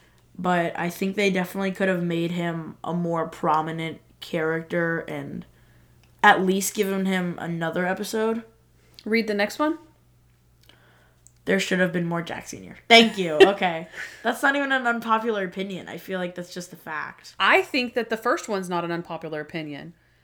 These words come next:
Speaker 2: I think there's a lot of
Speaker 1: I
Speaker 2: people
Speaker 1: feel
Speaker 2: that
Speaker 1: like
Speaker 2: didn't like
Speaker 1: no,
Speaker 2: Monk's dad.
Speaker 1: yeah, I feel like you're supposed to not like Monk's dad.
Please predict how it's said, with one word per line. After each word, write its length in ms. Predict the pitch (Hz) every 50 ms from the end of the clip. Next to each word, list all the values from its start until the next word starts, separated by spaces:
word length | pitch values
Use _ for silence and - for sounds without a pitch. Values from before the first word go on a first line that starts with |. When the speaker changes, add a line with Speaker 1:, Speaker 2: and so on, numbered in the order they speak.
| _ _ -
Speaker 2:
I 80 | 202 214
think 180 | 220 254 254 240
there's 160 | 262 254 240
a 60 | 233 202
lot 240 | 190 190 202 233 247
of 60 | 240
Speaker 1:
I 40 | -
Speaker 2:
people 180 | 202 180 175
Speaker 1:
feel 80 | 180 180
Speaker 2:
that 60 | 180 175
Speaker 1:
like 40 | 185
Speaker 2:
didn't 140 | 185 165 180
like 180 | 175 180 185 185
Speaker 1:
no, 120 | 185 190
Speaker 2:
Monk's 140 | 208 220 214
dad. 500 | 190 160 147 143 147 156 180 196 190 185
Speaker 1:
yeah, 180 | - - - 90
I 160 | - 202 202
feel 180 | 196 - 226 220
like 200 | 214 208 202 202
you're 100 | 208 196
supposed 480 | 190 - - - - 185 196 190 - -
to 80 | - -
not 200 | - 117 - -
like 180 | 104 117 - -
Monk's 280 | - 101 120 - - -
dad. 400 | - - 85 71 65 - -